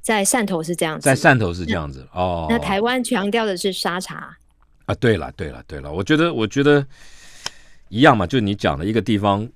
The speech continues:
Speaker 2: 移民过来以后，他会因地制宜嘛，他没，没那么多牛，你要怎么办？台湾牛没那么多啊，对不对？你知道台湾，
Speaker 1: 嗯。
Speaker 2: 台湾，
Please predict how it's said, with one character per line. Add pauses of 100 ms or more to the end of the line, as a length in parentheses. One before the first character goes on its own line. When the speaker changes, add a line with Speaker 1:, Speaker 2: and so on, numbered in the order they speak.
(140)
Speaker 2:
移
民
过
来
以
后，
他
会
因
地
制
宜
嘛，
他
没，
没
那
么
多
牛，
你
要
怎
么
办？
台
湾
牛
没
那
么
多
啊， (880)
对
不
对？ (1200)
你
知
道
台
湾，
Speaker 1:
嗯。
Speaker 2:
台
湾，